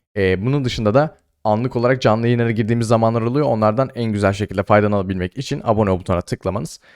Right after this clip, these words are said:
e, gerçekten önemli. Kava için konuşalım arkadaşlar. Kava'da büyük bir yükselen trendin şu anda tekrardan test ediyor diye düşünüyorum ben. Ee, burada M A L'sini yukarı yönlü kırdı Kava ve şu anda üç kırk civarlarına yürüyor.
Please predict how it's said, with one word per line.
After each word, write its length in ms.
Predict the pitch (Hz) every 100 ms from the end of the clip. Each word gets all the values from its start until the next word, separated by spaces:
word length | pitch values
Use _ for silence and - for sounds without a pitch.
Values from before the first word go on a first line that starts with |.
| _ _ -
e, 240 | 98 90
gerçekten 480 | 202 104 104 92 139
önemli. 520 | 120 117 98 104 175 - _ _ - _
Kava 280 | - 180 190
için 260 | 131 139 127
konuşalım 420 | 120 117 117 110
arkadaşlar. 480 | 107 107 113 170 165
Kava'da 380 | 165 160 160
büyük 260 | 123 160 -
bir 80 | 131
yükselen 500 | 120 - 147 131 113
trendin 440 | 156 135 107 117
şu 200 | 147 -
anda 200 | 120 120
tekrardan 560 | - 120 110 110 120 139
test 360 | - 117 -
ediyor 340 | 107 92 92 85
diye 160 | 92
düşünüyorum 520 | 90 - 107 95 92 98
ben. 180 | 147 - - _ _ -
Ee, 260 | 98 92
burada 260 | 147 170 151
M 160 | 135 143
A 40 |
L'sini 380 | 147 151 143 160
yukarı 260 | 160 147 135
yönlü 240 | 120 98
kırdı 280 | - 156 165
Kava 380 | 165 156 165 - _ _ _ -
ve 80 |
şu 200 | 127 -
anda 440 | 147 107 117 160 - -
üç 260 | 156 - -
kırk 280 | - 165 -
civarlarına 560 | 127 110 104 98 98
yürüyor. 480 | 82 90 139 139